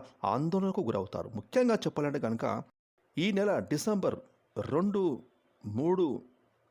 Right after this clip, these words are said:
నాలుగు తేదీల్లో ఆ ముఖ్యమైన రహస్యం అనేది బయటపడుతుంది. అది ఎంతో కాలంగా మీ యొక్క జీవిత భాగస్వామి దగ్గర మీరు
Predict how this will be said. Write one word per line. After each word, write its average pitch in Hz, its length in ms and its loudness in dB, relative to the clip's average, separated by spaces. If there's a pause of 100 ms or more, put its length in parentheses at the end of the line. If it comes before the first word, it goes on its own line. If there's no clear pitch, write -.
(280)
నాలుగు 190 240 0
తేదీల్లో 143 460 -2 (320)
ఆ 117 180 2
ముఖ్యమైన 220 540 2
రహస్యం 131 420 0 (120)
అనేది 117 220 0
బయటపడుతుంది. 123 680 -2 (520)
అది 160 220 0
ఎంతో 233 220 2
కాలంగా 151 460 2 (320)
మీ 139 80 4
యొక్క 139 200 2 (480)
జీవిత 196 280 0 (320)
భాగస్వామి 143 500 0
దగ్గర 117 360 -2 (600)
మీరు 214 220 2